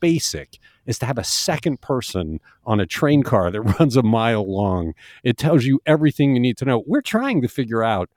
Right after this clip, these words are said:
who's stopping the federal law. Uh, Sabrina Eaton, our, in D C, is trying to figure out who's, who's in the pocket of these train companies so deeply that they're blocking such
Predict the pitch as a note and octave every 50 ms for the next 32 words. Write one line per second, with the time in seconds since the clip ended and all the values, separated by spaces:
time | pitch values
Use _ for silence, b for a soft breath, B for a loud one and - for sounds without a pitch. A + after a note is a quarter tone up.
0 | _ _ _ _ _ _ _ - - F3 E3 - - - - - B2 A#2 G2 -
1 | - F#2 F2 F2 E2 D#2 - A2 F#2+ F#2 F2+ E2+ D#2+ D#2+ D#2 C#2+ C#2 C2 - _
2 | _ _ _ _ _ _ _ _ - F#2+ F#2 F#2 - - A#2+ G2+ A2+ A#2+ A#2 G#2+
3 | G#2+ A2 A2+ - - G2+ G2 F#2 F2 F2+ F#2 - - G2+ F#2+ F#2 D#2+ A2 G#2 F#2+
4 | - - - G#2 F#2 E2 D#2 - - - D#3 E3 E3 D3+ - C#3 A#2+ A#2+ A2 -
5 | A2 A#3+ C#4 B3+ - - - - A#3+ D4 C4 - - _ _ E3 D3+ D3 C3 A#2
6 | - - G2+ G2 - - G#2+ E2+ F2+ F2 F2 F2 F2+ F#2 E2 - - _ - -
7 | A2+ G2+ G2+ G#2+ G2+ E2 - _ _ _ _ - G#2 E2+ - G2+ E2+ E2 D#2+ D#2+
8 | D#2 - - - - - - - B2 B2 A2+ F#2+ G2 G2 G#2+ A2+ G#2 - - F#2
9 | F2 E2 D#2 D2 C#2 - b b b b b b G#2+ G2 - A#2 G#2 E2 G2 G#2
10 | G#2 G#2 G#2+ - - G2+ F2+ E2 - - F#2 - -